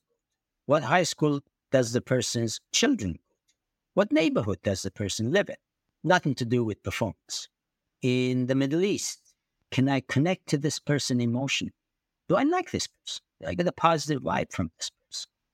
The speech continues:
Does the person look professional? In India, people talked a lot about tea time and cigarette times. What does that mean? Well, we go out, we have a, uh, cigarette or tea, and we gossip, and we get to learn each other.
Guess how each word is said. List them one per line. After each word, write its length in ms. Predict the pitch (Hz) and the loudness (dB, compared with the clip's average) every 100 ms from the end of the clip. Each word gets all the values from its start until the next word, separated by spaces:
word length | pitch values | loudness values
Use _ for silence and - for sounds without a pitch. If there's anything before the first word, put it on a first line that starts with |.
| _ _ | _ _
Does 180 | - 139 | 0 2
the 80 | 127 | 0
person 400 | - 147 - 127 | 0 -2 0 -2
look 160 | 120 - | -2 -2
professional? 500 | - - 151 - - _ _ _ _ | -4 -2 -2 -4 -10 _ _ _ _
In 120 | - 180 | 0 2
India, 420 | 240 175 123 - _ _ _ _ | 2 0 -4 -8 _ _ _ _
people 280 | - 135 147 | 0 0 0
talked 380 | 123 - 131 - | -2 2 2 2
a 60 | 110 | -2
lot 260 | 107 131 | 2 2
about 380 | 123 113 113 113 _ | 0 -2 -2 -4 _
tea 220 | - 226 214 | -2 0 0
time 480 | - 110 107 113 123 - | -2 0 0 -2 -4 -2
and 420 | 113 113 113 110 | -2 0 -2 -2
cigarette 560 | - 226 190 127 92 _ | 0 0 2 -2 -4 _
times. 360 | _ - - - | _ -16 -12 0
What 140 | 175 | 2
does 160 | 190 165 | 2 0
that 220 | 220 196 | 0 0
mean? 220 | 123 - _ _ _ _ _ _ | -4 -4 _ _ _ _ _ _
Well, 240 | 135 127 - | -2 -2 0
we 140 | 180 | -2
go 260 | 170 143 135 | 0 0 0
out, 380 | 120 220 294 | 0 0 -2
we 180 | 127 120 | -2 -2
have 220 | 113 117 | 0 0
a, 480 | 117 113 110 107 104 | 0 0 0 0 -2
uh, 40 | 98 | -4
cigarette 800 | - - 143 131 131 147 202 180 | -6 -2 0 0 0 0 -2 0
or 220 | 107 87 _ - | -2 -2 _ -8
tea, 500 | - 151 180 196 - | 0 2 2 0 -2
and 320 | 110 104 101 | -2 -2 0
we 140 | 110 117 | 0 -2
gossip, 760 | - 95 95 - 180 196 - | -2 -2 0 0 0 -2 -2
and 180 | 113 92 | -2 -2
we 60 | 87 | -2
get 280 | - 92 - | -4 -6 -4
to 100 | 92 | 0
learn 300 | 120 233 104 | 2 2 0
each 240 | - | -6
other. 60 | - | -12